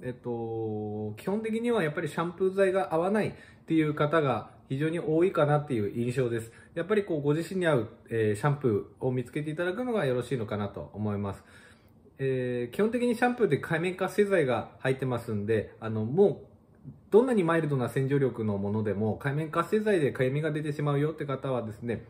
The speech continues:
あの、クリームシャンプーであったりとか、他の洗浄方法も、あの、ありますんで、あの、ぜひですね、ご相談ください。えー、まあ、基本的に大事なのは、えっと、頭皮も、えっと、お顔のお肌と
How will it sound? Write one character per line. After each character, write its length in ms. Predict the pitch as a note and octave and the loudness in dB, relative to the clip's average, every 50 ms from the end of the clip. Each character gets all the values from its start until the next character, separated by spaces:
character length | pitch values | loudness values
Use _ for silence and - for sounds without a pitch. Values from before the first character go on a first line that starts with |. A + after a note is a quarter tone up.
| - - | -12 -8
あ 80 | B2 | -6
の、 140 | A#2 A2+ G#2+ | -6 -4 -2
ク 100 | G#2 C3+ | -2 -2
リ 80 | C3 C3+ | 0 0
ー 20 | |
ム 100 | C3+ C#3+ | -2 -2
シ 80 | C#3+ E3 | -2 -4
ャ 20 | |
ン 60 | E3+ | -4
プ 100 | E3+ F3+ | -4 -2
ー 20 | E3 | -2
で 60 | D3+ | -2
あ 40 | C#3+ | -2
っ 60 | D3 | -2
た 80 | C#3 | -2
り 80 | C3 A#2+ | -4 -4
と 100 | A2+ A#2 | -6 -8
か、 240 | A2+ - A#2 A2 - - - - - | -6 -6 -8 -8 -8 -14 -16 -10 -8
他 180 | C#3 C3 D#3 | -4 -4 -2
の 100 | D#3+ E3+ | -2 -2
洗 200 | D#3 - F#3 F3+ | 0 0 0 2
浄 140 | F3+ G3 F#3+ | 2 2 0
方 220 | F3+ - G#3 G#3 G3 | 2 2 2 2 2
法 180 | G#3 G#3 F#3 | 2 2 2
も、 240 | E3+ D#3 C3+ - - - - - - - | 2 0 -2 -2 -4 -10 -20 -18 -10 -4
あ 120 | C3+ C3+ | -4 -2
の、 320 | C3 B2+ B2 B2 B2 A#2+ A#2 | -2 0 0 0 -2 -2 -2
あ 60 | A#2+ | -2
り 80 | C3 | -2
ま 160 | C3+ D3+ E3+ E3 | -2 -2 -4 -2
す 120 | - G3 | -2 -2
ん 120 | E3+ B2 | -2 -2
で、 280 | A2 C3 A#2+ - - - - - | 0 0 0 -2 -4 -12 -14 -10
あ 80 | A#2 | -6
の、 140 | A2+ A2 G#2 | -4 -2 -2
ぜ 140 | G2+ C3 C#3 | 0 0 0
ひ 80 | C#3+ | 0
で 120 | D3 B2+ A2+ | 0 -2 -4
す 100 | A2 - | -2 -4
ね、 140 | G2 G2 F2 | -6 -6 -4
ご 140 | - F#2 | -6 -8
相 160 | F#2 - G#2+ G2 | -8 -6 -4 -4
談 160 | A2 G#2+ G#2+ | -4 -4 -4
く 120 | - - G#2+ | -4 -4 -4
だ 100 | A2 G#2+ | -4 -2
さ 160 | - - B2+ | 2 2 2
い。 100 | A2 - - - - - - - - - - - - - - - - - - | 2 0 -6 -16 -20 -20 -20 -20 -20 -20 -20 -20 -20 -20 -20 -20 -18 -10 -4
え 300 | C3 B2 A#2 A2+ G#2+ G#2 - - - - - - - - - - - - | -2 -2 0 -2 -4 -6 -8 -18 -20 -20 -20 -20 -20 -20 -20 -20 -12 -6
ー、 40 | - | -4
ま 100 | B2+ A#2+ | -2 -2
あ、 20 | G#2+ | -2
基 120 | - - | -2 -2
本 140 | A2+ C3 C3 | 0 0 2
的 160 | C3 C3+ D3 | 2 2 2
に 120 | D3 D3 | 2 2
大 140 | C#3+ D#3 D#3 | 4 2 2
事 100 | D#3 E3+ | 2 0
な 100 | F3+ E3+ | 0 2
の 180 | D3+ C3+ A#2+ B2 | 2 2 2 2
は、 220 | C3 A#2 - - - | 0 0 -2 -4 -4
え 60 | A2 | -4
っ 40 | G#2 | -4
と、 280 | - A2 G#2 G#2 G2+ | -2 -2 -2 -2 -2
頭 200 | G2 - E3 D#3+ | 0 2 2 2
皮 120 | D3+ - D#3 | 4 2 0
も、 260 | C3 A2+ G#2 F#2+ - - | 2 2 0 -2 -4 -4
え 80 | G#2+ G#2 | -6 -6
っ 20 | |
と、 160 | G#2 - G#2 G2 G2 | -2 -2 0 0 0
お 160 | G2+ - G#2+ | 0 -2 -4
顔 240 | A2 - C3+ C3 C3+ | -2 0 0 2 2
の 160 | C#3 C#3+ C#3 | 2 2 2
お 60 | C3+ B2 | 2 2
肌 240 | E3 E3 E3 D#3+ | 0 2 2 2
と 360 | D3 - A#2 G#2 F#2 - - | 0 2 0 0 0 -2 -6